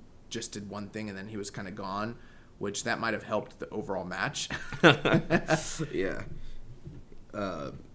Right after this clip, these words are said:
Speaker 2: how, how are you feeling about Honma? Do you feel like he's gotten any better, more stabilized? Are you still worried about him?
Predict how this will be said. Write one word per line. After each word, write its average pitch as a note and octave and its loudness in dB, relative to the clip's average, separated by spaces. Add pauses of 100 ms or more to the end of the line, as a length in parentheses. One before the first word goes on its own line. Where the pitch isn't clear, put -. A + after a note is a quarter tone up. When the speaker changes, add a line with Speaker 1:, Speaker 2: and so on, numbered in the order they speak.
(400)
Speaker 2:
how, C#3+ 2
how C3+ 0
are F3+ 10
you F3+ 8
feeling E3 8
about G2+ 6
Honma? F#2 2
Do F#2 2
you A2+ 6
feel C3 6
like B2 8
he's G#2 2 (600)
gotten A2+ 8
any A2 4
better, B2 10
more G#2+ 6
stabilized? A2+ 8
Are G2+ 0
you G2 2
still G2 4
worried G#2 10
about G#2 6
him? G#2 4